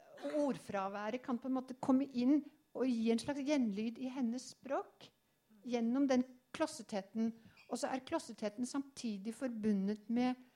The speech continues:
en musikalitet. For det er en veldig stor musikalitet i språket, og det kan ligne på sånn besettende religiøse,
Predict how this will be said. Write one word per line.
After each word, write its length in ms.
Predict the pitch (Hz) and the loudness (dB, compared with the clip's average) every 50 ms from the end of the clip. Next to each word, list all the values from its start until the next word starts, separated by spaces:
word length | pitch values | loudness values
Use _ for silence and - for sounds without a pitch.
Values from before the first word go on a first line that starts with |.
| _ _ - | _ _ -4
en 160 | - 254 247 247 | 2 4 6 8
musikalitet. 1040 | 254 247 254 - 254 - 262 247 247 254 - - - 359 403 403 - - - - _ _ _ _ _ | 8 6 4 0 -4 -2 -2 -2 -2 -2 -6 -4 0 0 0 0 -4 -14 -20 -20 _ _ _ _ _
For 80 | - 254 | -4 -2
det 60 | 247 | 0
er 60 | 240 247 | 0 2
en 60 | 247 | 2
veldig 220 | 269 254 226 240 | 2 2 2 -2
stor 220 | 240 - 226 220 214 | -4 -4 -4 -2 -2
musikalitet 960 | 214 220 220 - 220 - - 233 226 233 233 - - - 247 269 277 - - - _ _ _ - | -2 -4 -4 -6 -12 -12 -10 -10 -8 -8 -10 -12 -10 -8 -6 -6 -8 -10 -20 -20 _ _ _ -6
i 80 | 240 | -6
språket, 600 | 226 - - 233 226 220 226 - 269 285 349 - - - _ - - - - _ - | -6 -4 -2 -2 -2 -2 -2 -4 -2 -2 -2 -2 -6 -16 _ -20 -20 -20 -20 _ -6
og 360 | - - 247 247 247 247 - 240 | 2 6 6 6 6 4 2 -2
det 160 | 226 262 254 | -2 -2 -2
kan 200 | - - 285 285 | 2 4 4 4
ligne 640 | 285 294 294 339 330 285 240 208 190 185 190 208 220 | 4 4 4 4 6 6 8 6 6 4 4 2 2
på 280 | - - 247 247 254 254 - - - _ _ _ - - - - | 2 2 4 4 4 2 0 -6 -20 _ _ _ -20 -20 -14 -6
sånn 220 | - - 254 247 233 226 | 2 4 4 4 4 4
besettende 880 | 277 269 - - - 214 196 - - _ _ - 233 220 220 220 233 233 240 233 233 226 233 240 | 2 2 2 0 -2 -2 -2 -4 -10 _ _ -4 -2 0 2 2 4 4 2 2 2 2 2 4
religiøse, 640 | 240 240 226 240 254 247 240 214 202 202 196 - | 2 2 4 4 6 6 6 6 6 4 4 2